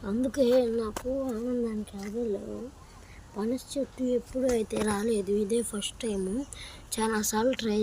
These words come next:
చేశాను. చూడండి, నాకు భలే ఆశ్చర్యపోయాను ఫస్ట్ టైమ్ చూడంగానే. బాగుంది.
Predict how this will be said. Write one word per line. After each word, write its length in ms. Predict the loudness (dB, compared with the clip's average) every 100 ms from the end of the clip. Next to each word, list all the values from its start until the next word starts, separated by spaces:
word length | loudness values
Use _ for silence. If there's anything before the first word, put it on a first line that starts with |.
| 4
చేశాను. 520 | 4 4 0 0 0 0 0 -4 -14 -16 -16 -16 -16 -16 -12
చూడండి, 520 | -8 -4 -4 -2 2 2 0 -16 -18 -18 -18 -16 -16 -16 -16 -16 -16 -16 -10 -8 -6 -6 -8 -8 -8 -10 -10 -14 -16 -16 -16 -14 -14 -12 -12 -10 -2 0
నాకు 340 | 0 -2 -4 -4 -4 -2 -2 -2 -2 2 4 6
భలే 280 | 6 6 6 4 0 2
ఆశ్చర్యపోయాను 880 | 2 2 2 2 2 2 2 0 -2 0
ఫస్ట్ 260 | 0 -2 2
టైమ్ 180 | 4 6 4
చూడంగానే. 640 | 4 2 2 0 0 -2 -4 -6 -8 -8 -8 -8 -10 -12 -12 -4 -2 -2 -4 -4 -4 -4 -2 2 4 6 6 10 12
బాగుంది. 560 | 12 10 6 -2 -4